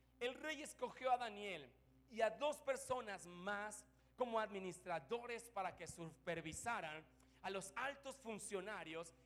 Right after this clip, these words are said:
y protegieran los intereses del rey. Pronto Daniel demostró ser más capaz que los demás administradores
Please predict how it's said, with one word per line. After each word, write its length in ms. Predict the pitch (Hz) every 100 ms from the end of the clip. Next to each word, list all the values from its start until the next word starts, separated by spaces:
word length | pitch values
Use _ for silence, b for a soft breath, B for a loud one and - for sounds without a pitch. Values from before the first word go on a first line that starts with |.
| -
y 80 | 190
protegieran 880 | - 269 269 240 - 220 165 147 131
los 180 | 170 175
intereses 580 | 180 160 160 165 165 147
del 140 | 147 135
rey. 220 | 143 123 - - - - - - - - - - -
Pronto 320 | - 311 294
Daniel 400 | 285 247 262 269
demostró 520 | 262 240 208 - 240
ser 240 | 240 233 214
más 420 | 214 247 269 -
capaz 480 | 233 - 233 208 -
que 120 | 196
los 140 | 185 165
demás 340 | 175 220 220
administradores 920 | 214 202 180 - 156 180 226 233 220